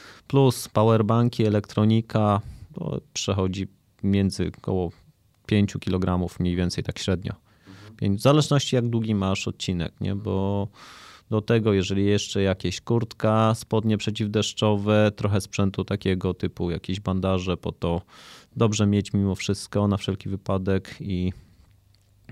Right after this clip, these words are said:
Speaker 1: tak cztery, pięć to jest taka norma na starcie, nie? Wiadomo, później wypijasz wodę, więc masz lżej, nie? Ale to,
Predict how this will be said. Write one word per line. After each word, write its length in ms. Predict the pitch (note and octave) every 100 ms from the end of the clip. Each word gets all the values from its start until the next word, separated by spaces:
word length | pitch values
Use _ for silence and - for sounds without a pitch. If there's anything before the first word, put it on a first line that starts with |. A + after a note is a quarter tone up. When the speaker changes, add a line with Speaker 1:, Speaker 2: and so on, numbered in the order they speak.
| -
Speaker 1:
tak 200 | - F2+
cztery, 400 | - - D3 C#3+
pięć 320 | - C#3 C#3 -
to 140 | A#2
jest 300 | G#2 G2+ -
taka 400 | G#2 - G2 G2 - _ _
norma 260 | A#2 A2 A#2+
na 100 | C#3
starcie, 440 | - A2 F#2 -
nie? 120 | G2 B2+
Wiadomo, 280 | D#3 D#3
później 360 | C#3+ - - B2+
wypijasz 400 | A#2 C3 B2+ A#2+
wodę, 260 | A#2 B2 A#2+
więc 260 | A#2 A#2
masz 280 | G#2+ G#2+ G#2
lżej, 440 | G2 F#2 F2 D#2
nie? 220 | E2 F#2+ A2
Ale 300 | A2 A#2 A#2
to, 320 | A2 G#2+